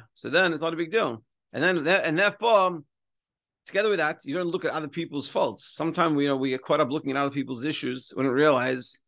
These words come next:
that, that I have plenty of work on myself. So I, I have no need to, to look at anyone else's problems. Zayin. Shnei Havdalim, and these two differences between the ches and the, and the hay and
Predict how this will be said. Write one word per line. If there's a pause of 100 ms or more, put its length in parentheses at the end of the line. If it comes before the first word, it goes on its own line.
(460)
that,
that
I
have
plenty
of
work
on
myself. (400)
So
I,
I
have
no
need
to,
to
look
at
anyone
else's
problems. (1400)
Zayin. (720)
Shnei
Havdalim, (360)
and
these
two
differences (180)
between
the
ches
and
the,
and
the
hay
and